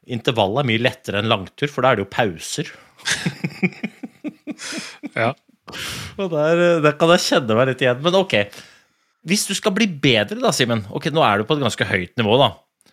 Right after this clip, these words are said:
Speaker 1: Men hvis du skal bli bedre, er det mer av det samme? Eller må du da justere,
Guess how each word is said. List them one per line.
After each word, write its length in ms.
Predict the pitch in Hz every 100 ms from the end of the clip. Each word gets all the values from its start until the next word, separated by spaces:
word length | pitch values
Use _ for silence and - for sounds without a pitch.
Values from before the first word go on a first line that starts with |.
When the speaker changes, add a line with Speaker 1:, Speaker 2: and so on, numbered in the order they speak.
| _ _ _ _
Speaker 1:
Men 100 | 143
hvis 140 | 170 170
du 60 |
skal 180 | - 147
bli 140 | 156
bedre, 560 | 147 123 95 87 95 226 - _ _ _ _ _ _ _ _ _ _ - - -
er 140 | 131
det 60 | 156
mer 400 | 143 110 101 107
av 60 | 117
det 100 | 151
samme? 340 | 147 98 190 - _ _ _ _ _ _ _ _ _ _ _ _ -
Eller 160 | 135
må 100 | 165
du 120 | 180 226
da 180 | 143
justere, 540 | 113 143 - 101 104